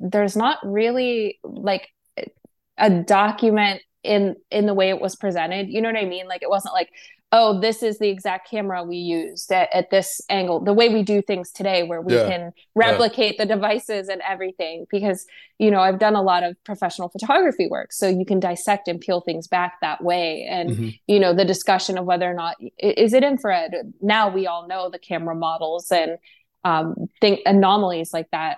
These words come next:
Speaker 1: are so less frequent. So, y-, you know, there's always gonna be those questions that we'll never have the answers to.
Speaker 2: I mean, I remember asking, uh, talking to John Zaffis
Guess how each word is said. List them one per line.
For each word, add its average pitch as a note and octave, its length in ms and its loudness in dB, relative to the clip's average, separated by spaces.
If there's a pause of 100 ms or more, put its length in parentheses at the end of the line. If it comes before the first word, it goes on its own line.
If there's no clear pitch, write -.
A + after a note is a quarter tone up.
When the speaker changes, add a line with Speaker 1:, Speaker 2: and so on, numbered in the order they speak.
Speaker 1:
are E3+ 160 -4
so E3 720 0
less E3 180 -4
frequent. D#3+ 500 -4
So, D#3+ 560 0
y-, G3 220 6
you F#3+ 160 4
know, E3+ 160 2
there's F#3 160 2
always F#3+ 180 4
gonna F3+ 160 -2
be E3+ 100 0
those E3 180 -6
questions E3+ 520 -6
that - 120 -6
we'll E3+ 100 0
never E3 240 -2
have - 120 -6
the - 120 -2
answers F#3 400 -2
to. - 300 -4 (800)
Speaker 2:
I - 20 -6
mean, C#3 160 0
I C#3 40 0
remember D3+ 280 0
asking, B2+ 600 -4
uh, A2+ 80 -8
talking B2+ 320 -2
to A2 80 -4
John A2+ 320 -4
Zaffis G2 720 -6